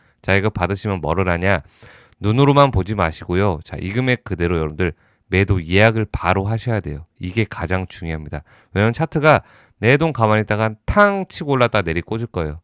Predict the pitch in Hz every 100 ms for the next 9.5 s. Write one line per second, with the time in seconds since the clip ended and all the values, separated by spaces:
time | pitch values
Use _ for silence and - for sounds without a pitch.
0 | _ - 139 87 - 110 90 78 80 101
1 | - 92 82 104 147 151 139 123 107 -
2 | - 92 - 82 80 - 113 - _ -
3 | 80 90 110 107 95 85 80 78 73 69
4 | - _ _ _ _ 76 80 92 92 113
5 | 78 76 95 110 104 101 - 76 69 73
6 | 71 _ - 71 - _ - _ _ -
7 | 107 127 107 104 104 87 85 95 85 87
8 | 87 85 90 90 87 - 117 107 98 95
9 | 82 90 101 107